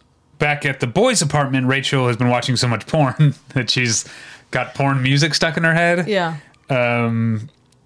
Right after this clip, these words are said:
Speaker 1: uh, the theme song from Good Will Humping.
Speaker 2: Yeah.
Speaker 1: <laughs> I
Speaker 2: But
Speaker 1: think
Speaker 2: she's just doing that, like,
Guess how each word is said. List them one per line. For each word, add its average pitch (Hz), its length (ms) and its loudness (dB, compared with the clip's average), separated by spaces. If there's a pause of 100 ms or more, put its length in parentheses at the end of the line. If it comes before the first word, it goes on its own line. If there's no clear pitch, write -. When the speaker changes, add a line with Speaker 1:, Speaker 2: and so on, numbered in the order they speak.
(240)
Speaker 1:
uh, 110 720 2
the 113 200 0
theme 131 240 0
song 127 280 0
from 120 200 0
Good 123 120 0
Will 123 160 2
Humping. 147 440 0 (400)
Speaker 2:
Yeah. 190 200 -2 (140)
Speaker 1:
<laughs> - 160 -8
I 165 60 -2 (1500)
Speaker 2:
But - 0 -
Speaker 1:
think - 120 0
Speaker 2:
she's 392 240 2
just 403 220 0
doing 302 260 2
that, 240 200 2
like, 208 220 -2